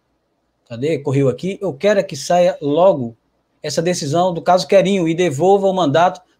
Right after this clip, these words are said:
para o verdadeiro dono mineiro. Vamos falar sobre isso, viu, Odailson? Dias Neto, boa tarde a todos. De qualquer forma, é importante Alisson mostrar como pegou a prefeitura.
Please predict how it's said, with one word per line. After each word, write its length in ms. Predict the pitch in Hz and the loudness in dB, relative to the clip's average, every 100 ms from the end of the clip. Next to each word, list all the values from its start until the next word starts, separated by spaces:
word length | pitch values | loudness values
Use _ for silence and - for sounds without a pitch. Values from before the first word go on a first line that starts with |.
| - | -2
para 180 | 170 | 0
o 20 | 160 | 2
verdadeiro 400 | 175 175 175 156 | 2 2 2 0
dono 220 | 165 185 | -2 0
mineiro. 240 | 180 147 | 0 0
Vamos 80 | 165 | 0
falar 120 | 175 | 0
sobre 260 | 175 190 175 | 0 -2 -2
isso, 160 | 160 | -2
viu, 100 | 156 | -4
Odailson? 420 | 180 160 135 107 - _ _ | -4 -2 -2 -6 -14 _ _
Dias 200 | 156 175 | 0 2
Neto, 180 | 175 190 | 2 2
boa 160 | 196 185 | 2 4
tarde 240 | 180 180 | 4 2
a 40 | |
todos. 460 | 143 196 233 233 - _ _ _ - | 2 4 2 0 -10 _ _ _ -8
De 80 | |
qualquer 260 | 165 185 202 | -2 2 2
forma, 260 | 190 202 208 | 2 2 2
é 40 | |
importante 580 | 208 190 165 202 - 175 | 0 -2 2 0 0 0
Alisson 240 | 180 180 | 0 0
mostrar 580 | 180 151 135 170 175 - _ _ | -2 -2 0 0 -2 -8 _ _
como 220 | 196 196 | -4 -2
pegou 300 | 190 151 175 | -4 -2 -2
a 40 | |
prefeitura. 600 | 180 175 202 - 170 135 | -2 -4 -4 -2 -2 -4